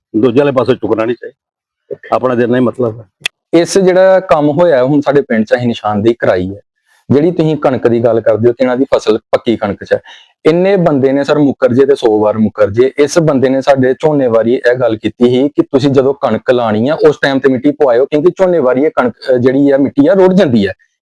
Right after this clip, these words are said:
Speaker 2: ਇਸ ਬੰਦੇ ਦੇ ਕਹਿਣ ਤੇ ਅਸੀਂ ਛੇ ਮਹੀਨੇ ਡਿਲੇ ਕੀਤੇ ਸੀ ਤੇ ਹੁਣ ਅਸੀਂ ਇਹ ਕਣਕ ਜਦੋਂ, ਅਹ, ਲਾ-, ਮਿੱਟੀ ਪਾਉਣ ਲੱਗੇ ਆ ਉਸ ਟਾਈਮ ਤੇ ਅਸੀਂ ਇਹਨੂੰ ਫੋਨ ਕਰਕੇ ਕਿਹਾ ਕਿ ਮਾਵੇਂ ਇੱਥੇ ਕਣਕ ਨਾ ਲਾਇਓ ਕਿਉਂਕਿ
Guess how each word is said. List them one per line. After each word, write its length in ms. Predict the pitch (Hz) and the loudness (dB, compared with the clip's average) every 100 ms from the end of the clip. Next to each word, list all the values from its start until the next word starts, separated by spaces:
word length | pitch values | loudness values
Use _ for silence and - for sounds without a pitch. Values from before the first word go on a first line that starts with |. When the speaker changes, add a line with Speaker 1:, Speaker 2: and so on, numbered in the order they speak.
| 180 | 0
Speaker 2:
ਇਸ 240 | 208 - | 2 2
ਬੰਦੇ 380 | 214 185 156 160 | 2 2 2 2
ਦੇ 120 | 175 | 0
ਕਹਿਣ 320 | 175 156 156 | -2 -2 -2
ਤੇ 100 | 151 | 0
ਅਸੀਂ 120 | 160 | -2
ਛੇ 200 | 156 143 | 0 0
ਮਹੀਨੇ 200 | 131 147 | 0 0
ਡਿਲੇ 280 | 143 107 131 | 0 0 -2
ਕੀਤੇ 240 | 143 - 156 | -2 -2 0
ਸੀ 140 | 180 - _ _ - | 0 -6 _ _ -2
ਤੇ 80 | 175 | 0
ਹੁਣ 360 | 190 208 175 | 2 0 -2
ਅਸੀਂ 220 | 139 156 | -2 -2
ਇਹ 60 | 180 - | -2 -2
ਕਣਕ 440 | 139 127 135 139 139 | -2 0 0 0 2
ਜਦੋਂ, 340 | 131 135 143 | 2 2 0
ਅਹ, 280 | 139 123 117 | 0 2 2
ਲਾ-, 220 | 117 123 - - | 0 -2 -4 -2
ਮਿੱਟੀ 220 | 123 160 | 0 0
ਪਾਉਣ 260 | 156 123 110 | -2 -2 0
ਲੱਗੇ 220 | 110 127 | 0 0
ਆ 100 | 180 - - _ - 156 | -4 -10 -20 _ -2 0
ਉਸ 80 | |
ਟਾਈਮ 240 | - 156 156 | 2 0 0
ਤੇ 100 | 156 | 0
ਅਸੀਂ 120 | 151 | 0
ਇਹਨੂੰ 180 | 143 147 | 0 -2
ਫੋਨ 260 | - 104 | -2 -2
ਕਰਕੇ 280 | 104 107 117 | -2 -2 -2
ਕਿਹਾ 260 | 113 117 127 | 0 0 0
ਕਿ 140 | 156 | 0
ਮਾਵੇਂ 280 | 135 110 127 | 0 0 -2
ਇੱਥੇ 200 | 135 151 - | -2 -4 -4
ਕਣਕ 260 | 113 - | -4 -2
ਨਾ 300 | 107 101 95 | -2 -2 -2
ਲਾਇਓ 320 | 98 110 143 208 _ _ - _ | -2 0 0 -2 _ _ -20 _
ਕਿਉਂਕਿ 340 | 147 147 196 | -2 2 2